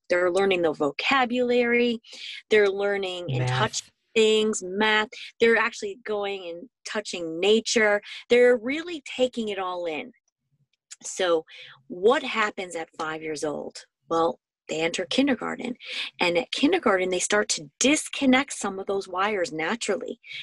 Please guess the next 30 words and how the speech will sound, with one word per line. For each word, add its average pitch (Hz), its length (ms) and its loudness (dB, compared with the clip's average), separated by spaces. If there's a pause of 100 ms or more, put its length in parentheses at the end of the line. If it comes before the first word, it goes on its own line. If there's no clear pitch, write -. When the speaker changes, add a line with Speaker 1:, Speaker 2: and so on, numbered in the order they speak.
(180)
Speaker 1:
The - 40 2
stuff - 540 0
that 170 220 2
they 170 160 4
don't 240 200 4
want 220 180 2
to 233 40 2
continue 233 500 4
learning, 220 400 2
it's - 160 -2
not 247 200 2
their 254 120 4
purpose. - 720 -2 (640)
So 226 280 4
here's 339 680 0
the 262 340 0
heart, 262 300 0
here's 302 260 -4
all 285 140 -4
these 254 180 0
wires 214 640 2 (140)
slowly 339 800 -2
being 311 360 0
disconnected 285 800 0
between 220 460 0
ages 220 460 -2 (160)
five 262 460 4 (100)
and 202 240 -2
nine. 220 580 -2 (480)
Well, - 260 2